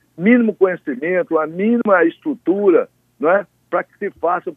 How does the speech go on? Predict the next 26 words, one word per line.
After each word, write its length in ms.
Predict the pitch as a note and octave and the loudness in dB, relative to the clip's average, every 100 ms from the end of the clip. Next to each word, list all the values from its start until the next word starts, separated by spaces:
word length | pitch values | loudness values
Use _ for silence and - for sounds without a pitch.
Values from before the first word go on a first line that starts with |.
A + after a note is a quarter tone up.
| _ | _
por 100 | D#3 | -6
exemplo, 280 | B2 D#3+ F3 | -4 -6 -4
manutenções 760 | F3 F3+ G3 F3 - D#3+ F3 | -6 -4 -4 -4 -4 -4 -4
de 80 | E3+ | -8
determinadas, 760 | D#3 E3+ F3 E3+ D#3 D3+ D3+ D3+ _ _ _ - | -4 -2 0 -2 0 2 2 -2 _ _ _ -4
eh, 580 | B2 B2 A#2+ A#2 A2 G#2+ | 0 2 2 0 -2 -6
situações. 680 | - E3 F3 F#3 - D#3 A#2+ - _ _ | -6 -4 -2 -4 -4 -2 -2 -4 _ _
Outra 340 | - C4 A#3+ D#4 | -2 0 0 -2
questão 480 | A3 F3 - C#3 | -2 -2 -2 -4
também 560 | C3 E3+ A#2 - D3+ G3 | 0 -2 -2 -2 -2 0
é 40 | |
a 60 | G3 | -2
questão 400 | F#3+ F#3 - C#3+ | -2 -6 -2 -2
que 180 | - E3+ | -2 0
antes 340 | D#3+ G3+ F#3 | 0 0 -4
de 180 | D4 - | -12 -10
se 100 | C#3+ | -8
comprar 400 | - B2 - A#2+ | 2 2 4 2
um 80 | A#2 | 2
imóvel, 420 | F#2+ G#2 A#2+ C#3+ - | 0 4 6 6 2
de 100 | A2 G2+ | -12 -14
se 100 | - | -16
comprar, 600 | A#2 A2+ G2+ A#2+ A#2 A2+ - _ _ _ | -12 -12 -8 -4 -2 -4 -6 _ _ _
adquirir, 640 | - A2+ G#2+ A2+ A#2 A2 A#2 | -10 -8 -10 -8 -8 -6 -8
por 160 | A#2 | -6
exemplo, 880 | G#2+ G2 A2 A2 G#2 G#2+ G2+ G2+ F#2+ | -6 -4 -4 -4 -2 0 2 2 0